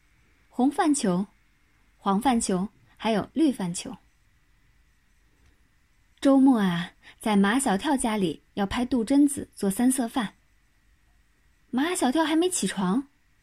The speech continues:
唐飞就来了。他直冲进马小跳的卧室，问杜真子来了没有。“你怎么来这么早啊？”马小跳坐起来，打了一个哈欠。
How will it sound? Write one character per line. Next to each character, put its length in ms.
唐 200
飞 180
就 120
来 60
了。 360
他 140
直 260
冲 300
进 160
马 220
小 160
跳 160
的 100
卧 180
室， 280
问 260
杜 160
真 180
子 80
来 220
了 100
没 160
有。 80
“你 280
怎 120
么 160
来 240
这 300
么 80
早 160
啊？” 600
马 220
小 160
跳 120
坐 220
起 140
来， 160
打 240
了 80
一 80
个 100
哈 300
欠。 400